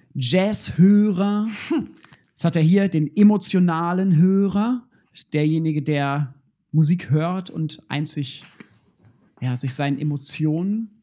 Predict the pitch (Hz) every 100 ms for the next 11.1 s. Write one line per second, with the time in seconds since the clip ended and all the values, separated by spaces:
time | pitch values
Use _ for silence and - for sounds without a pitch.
0 | _ _ - 127 - 143 143 143 135 -
1 | 131 123 - 143 180 180 170 165 170 175
2 | - _ _ _ _ _ _ - 135 147
3 | 147 123 175 196 208 214 - - 185 190
4 | 180 185 175 185 - 190 180 - _ _
5 | _ _ _ _ - - - 180 185 185
6 | 214 202 240 247 - - - _ _ _
7 | _ - - 196 202 151 175 226 220 202
8 | 196 196 202 185 156 156 202 208 175 185
9 | - - - - _ _ _ _ _ 175
10 | 196 208 196 - 151 151 139 190 214 -